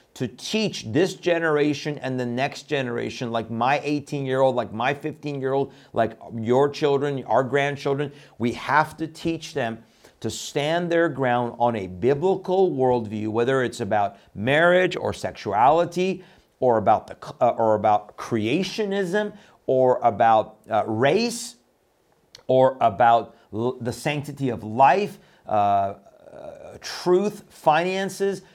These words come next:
morality, in every area. Let's teach them what the Bible teaches, what the Word of God teaches. Let the Holy Spirit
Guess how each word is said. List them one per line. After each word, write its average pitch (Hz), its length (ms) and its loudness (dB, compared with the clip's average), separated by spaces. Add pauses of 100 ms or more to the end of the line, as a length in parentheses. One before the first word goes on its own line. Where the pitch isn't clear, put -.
(180)
morality, 135 1040 2 (100)
in 147 180 0 (140)
every 175 600 2
area. 160 460 2
Let's 120 340 -2
teach - 520 -8
them 165 360 2
what 135 240 4
the 113 80 -4
Bible 143 540 4
teaches, 143 500 -6 (220)
what 120 160 -2
the 110 100 2
Word 135 300 6
of 175 120 -2
God 156 320 2
teaches. 123 460 -4 (220)
Let 113 180 0
the 98 100 -2
Holy 135 380 2
Spirit 185 600 0